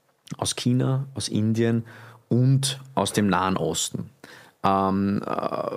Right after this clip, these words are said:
wenn man sich die Investmentnachfrage, die physische Investmentnachfrage anschaut,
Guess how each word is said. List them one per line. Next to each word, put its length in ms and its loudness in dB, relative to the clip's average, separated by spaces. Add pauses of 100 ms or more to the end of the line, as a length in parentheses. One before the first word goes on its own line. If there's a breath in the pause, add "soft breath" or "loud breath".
wenn 440 2
man 160 4
sich 340 0
die 280 2
Investmentnachfrage, 1500 0
die 80 0
physische 560 0
Investmentnachfrage 1200 0
anschaut, 420 0